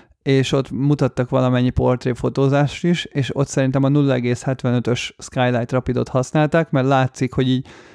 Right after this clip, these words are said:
kb. átlátszó az egész. És persze filmes munkáknál még használnak csomó, ö, minden másfajta diffúzort is, tehát akár olyanokat is, ami egy átlátszó üveg, és akár a, az ablakon átjövő fényt úgy imitálod, hogy egy direkt fény,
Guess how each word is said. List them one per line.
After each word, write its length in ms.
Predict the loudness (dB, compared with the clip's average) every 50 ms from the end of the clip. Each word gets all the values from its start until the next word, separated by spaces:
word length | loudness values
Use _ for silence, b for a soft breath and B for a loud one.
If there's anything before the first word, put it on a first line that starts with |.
| B B B
kb. 280 | 0 2 2 2 2 2
átlátszó 680 | 2 2 2 2 0 0 -2 -2 -2 -4 -4 -2 0
az 140 | 0 0 0
egész. 360 | 0 -2 -2 -4 -6 -6 -10 B B B B B
És 80 | -2
persze 320 | 0 2 2 2 2 2 2
filmes 440 | 2 4 4 4 4 4 2 0
munkáknál 560 | 0 0 2 2 2 0 0 0 0 0 2 2
még 180 | 2 2 0
használnak 560 | 0 0 0 0 0 0 0 0 0 0 -2
csomó, 480 | -2 -2 0 2 2 2 2 2 0 -2 -6 -4
ö, 360 | -2 0 2 2 4 2 2
minden 460 | 2 0 0 0 2 2 0 0 0
másfajta 560 | 0 0 0 0 0 -2 -2 -2 -2 -2 -2 -2
diffúzort 680 | -2 -2 -2 -2 -2 0 2 2 4 2 2 2 0
is, 140 | 0 -2 0
tehát 220 | -2 -4 -4 -2
akár 300 | -4 -4 -2 0 0 2
olyanokat 460 | 2 2 2 2 0 0 -2 -2 -2 -2
is, 160 | -2 0 0
ami 220 | 2 2 2 0 -2 B B B B B
egy 180 | B 0 2
átlátszó 600 | 4 4 2 2 0 0 0 0 0 0 0 0 2
üveg, 380 | 0 0 2 0 0 0 -2
és 160 | -4 -2 -2 -2
akár 300 | -2 0 0 2 2 2
a, 140 | 2 0 -2 B B B B B B B B -4
az 120 | -2 2
ablakon 560 | 2 2 4 2 2 2 2 0 0 0 0 -2
átjövő 1080 | 0 0 2 2 2 0 -2 -4 -2 0 0 0 2 2 2 2 2 2 0 -2 -4 -8
fényt 440 | -10 -4 -2 0 2 2 2 2
úgy 200 | 2 2 2 2
imitálod, 640 | 2 2 2 0 0 0 0 0 0 0 0 -2 -2
hogy 140 | 0 0 0
egy 140 | 0 0 0
direkt 380 | 0 2 2 2 0 -2 -6
fény, 440 | -8 -4 0 2 2 4 2 2 0